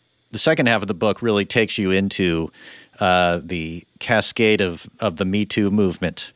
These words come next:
and the origins of it. And Rachel, you were sort of there for some of the origins of this reporting and into Moonves's,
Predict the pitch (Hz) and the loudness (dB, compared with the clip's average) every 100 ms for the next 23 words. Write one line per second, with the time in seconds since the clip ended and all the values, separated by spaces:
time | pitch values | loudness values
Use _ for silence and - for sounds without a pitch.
0 | _ - 87 87 107 113 95 98 87 85 | _ -8 -4 -2 2 2 2 0 -2 -2
1 | 76 - - - - 104 95 107 - 95 | -4 -12 -20 -20 -14 -6 0 0 2 0
2 | 104 110 95 80 _ - - 101 85 104 | 2 2 0 -4 _ -6 0 0 2 4
3 | 107 - 98 104 87 90 87 120 110 104 | 2 0 -8 -6 -4 -6 -6 -2 -2 -2
4 | 98 92 82 92 - 87 131 120 110 107 | -2 -4 -4 -4 -4 -2 2 4 4 2
5 | 104 - 95 101 98 92 98 101 95 90 | -2 -6 -4 -4 -2 0 2 2 2 0
6 | 80 78 - | -2 -6 -8